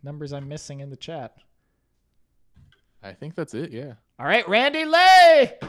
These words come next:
Speaker 2: Hey!
Speaker 1: All right.
Speaker 2: <laughs>
Speaker 1: Um, send us a message on Patreon with your address, and I will get that to you. All right, we'll do the same thing for this. Two minutes. Brian, you got a number in your head?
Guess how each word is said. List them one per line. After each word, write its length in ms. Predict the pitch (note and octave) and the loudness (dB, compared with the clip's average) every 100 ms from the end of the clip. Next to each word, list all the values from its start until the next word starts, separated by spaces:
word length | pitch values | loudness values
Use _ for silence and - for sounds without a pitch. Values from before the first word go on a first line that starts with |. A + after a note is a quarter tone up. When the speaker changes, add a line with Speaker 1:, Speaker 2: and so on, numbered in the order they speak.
| - _ _ | -20 _ _
Speaker 2:
Hey! 580 | F3 A3 G#3+ G#3 G3 G3 | -2 2 2 0 -2 -4
Speaker 1:
All 200 | G#3 G3+ | -4 -4
right. 240 | G3+ F3 - | -2 -4 -6
Speaker 2:
<laughs> 60 | - - - | -16 -18 -6
Speaker 1:
Um, 360 | E3 E3+ D#3 D3 - _ - | -2 -2 -2 -6 -10 _ -16
send 320 | - G3+ G#3 | -8 -6 -4
us 140 | - | -6
a 40 | E3+ | -4
message 380 | E3+ E3+ E3+ | -4 -4 -6
on 160 | D3+ C#3+ | -6 -6
Patreon 520 | - E3 F3+ F3+ A3 - _ _ - | -6 -6 -8 -10 -10 -16 _ _ -18
with 180 | A2+ G2 | -16 -12
your 460 | A#2 A2+ A2+ A2+ A#2 _ _ - | -10 -10 -10 -10 -14 _ _ -20
address, 480 | A2+ A#2 F#3 - - | -16 -14 -14 -14 -18
and 160 | A#2 A2 | -18 -16
I 140 | A#2 | -16
will 140 | C3+ | -16
get 180 | C#3 F#3 | -16 -18
that 160 | G#2 - | -18 -16
to 80 | G2+ | -18
you. 100 | F2+ _ _ _ _ - - _ _ _ | -18 _ _ _ _ -20 -20 _ _ _
All 100 | G#3+ | -14
right, 100 | D#3 - _ | -14 -18 _
we'll 100 | - | -10
do 100 | D3+ | -6
the 40 | D#3+ | -6
same 220 | F#3+ F3+ | -6 -8
thing 140 | F3+ | -8
for 120 | F3 F3+ | -8 -6
this. 280 | A3+ - - _ _ | -6 -8 -14 _ _
Two 180 | G#3 B3+ | -10 -8
minutes. 520 | A#3 A#3 B3 - - _ _ _ _ _ _ _ _ _ _ - | -8 -8 -10 -16 -18 _ _ _ _ _ _ _ _ _ _ -8
Brian, 440 | D#3+ F3+ F#3 F3 | -6 -4 -6 -6
you 100 | D#3+ | -4
got 120 | F3 | -2
a 60 | F3 | -2
number 240 | F3 F#3 | -4 -4
in 60 | G3 | -4
your 120 | F#3+ | -2
head? 180 | G3 A3 | -4 -4